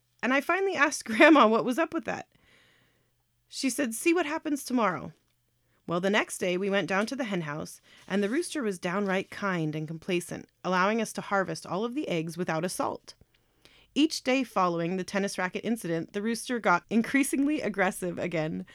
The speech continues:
until by the sixth day it was kind of scary. On the seventh day, Grandma took the tennis racket in again, and whack! Down went the rooster, and all was well again for another six days.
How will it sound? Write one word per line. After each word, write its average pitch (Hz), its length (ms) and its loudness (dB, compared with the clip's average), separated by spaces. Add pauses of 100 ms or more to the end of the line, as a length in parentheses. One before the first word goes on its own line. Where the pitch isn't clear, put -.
(260)
until 208 300 2
by 185 160 6
the 185 100 -2
sixth - 320 -6
day 156 260 -2
it - 80 -4
was 220 140 -4
kind 233 220 0
of 233 80 -2
scary. - 500 -8 (1300)
On 202 140 4
the 196 80 0
seventh 226 480 2
day, 165 360 2 (140)
Grandma 196 320 2
took 233 240 -4
the 269 80 -2
tennis 196 320 0
racket 156 300 -4
in 160 120 0
again, 165 300 0
and 156 300 0
whack! - 420 4 (360)
Down 277 240 8
went 285 180 4
the 254 100 2
rooster, 170 440 2
and 165 140 0
all 202 220 6
was 254 180 0
well 196 140 6
again 170 280 0
for 202 160 0
another 202 320 4
six - 360 -4
days. 165 480 0